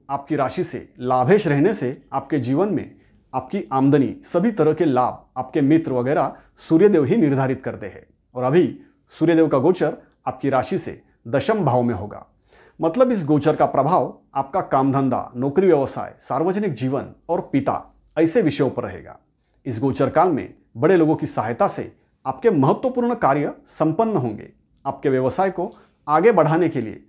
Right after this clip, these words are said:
व्यवसाय विस्तार के लिए कोई महत्वपूर्ण चर्चा हो सकती है। विदेश में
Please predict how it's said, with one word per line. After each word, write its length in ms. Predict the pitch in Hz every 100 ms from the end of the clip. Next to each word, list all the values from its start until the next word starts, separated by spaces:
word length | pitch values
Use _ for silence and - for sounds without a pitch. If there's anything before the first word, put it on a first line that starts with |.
| -
व्यवसाय 340 | 131 165 196 208
विस्तार 400 | 143 - 190 190
के 120 | 180
लिए 240 | 123 92 - _ -
कोई 120 | 247
महत्वपूर्ण 640 | 190 139 156 220 214 190 190
चर्चा 400 | 131 117 165 - - -
हो 80 | 185
सकती 320 | - - -
है। 1040 | - - - - - - - - - -
विदेश 300 | 143 247 -
में 160 | 254